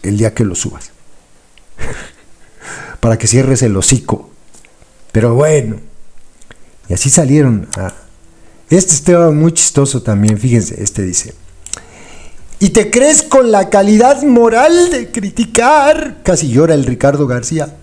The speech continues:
"Porque no saben escribir, son analfabetas". "¿Por qué?". O sea, ahí está explicando algo en lugar de preguntar. "¿Por qué no le preguntas a los dueños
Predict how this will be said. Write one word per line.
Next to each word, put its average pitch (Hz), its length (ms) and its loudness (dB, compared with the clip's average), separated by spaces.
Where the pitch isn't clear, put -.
"Porque 196 680 0
no 135 180 2
saben 202 280 2
escribir, 139 500 2
son 156 220 2
analfabetas". 120 1040 -2
"¿Por 135 380 2
qué?". 160 340 2
O 127 40 -8
sea, 127 180 -4
ahí 123 140 -2
está 120 280 -2
explicando 123 640 2
algo 120 180 0
en 110 60 0
lugar 107 240 0
de 107 80 -2
preguntar. 101 500 -6
"¿Por 208 180 2
qué 320 140 2
no 339 120 4
le 330 140 2
preguntas 285 840 2
a 214 100 -4
los 214 280 -2
dueños 302 540 2